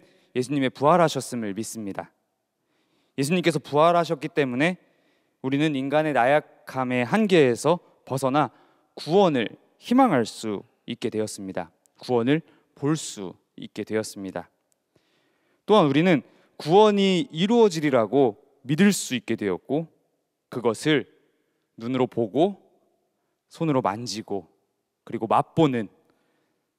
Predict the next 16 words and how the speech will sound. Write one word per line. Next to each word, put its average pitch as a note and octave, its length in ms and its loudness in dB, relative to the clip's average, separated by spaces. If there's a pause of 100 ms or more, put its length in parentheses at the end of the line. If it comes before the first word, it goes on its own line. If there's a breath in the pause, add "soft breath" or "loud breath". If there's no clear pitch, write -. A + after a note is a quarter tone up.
(680)
성체성사의 D3 580 0
체험을 F3 420 -2
할 B2 100 2
수 - 180 -14
있고, C#3 360 -6 (560)
또 D3+ 160 4
그 - 160 2
안에서 C#3 380 2
우리는 A#2+ 420 0 (540)
지금 C3 420 -4 (800)
지상의 B2 360 -4
삶에서 C3+ 600 -2 (160 soft breath)
희망을 A3+ 500 2
가지고 G2+ 420 -6
살아갈 A#2+ 560 -2 (380)
이유가 A2+ 580 -4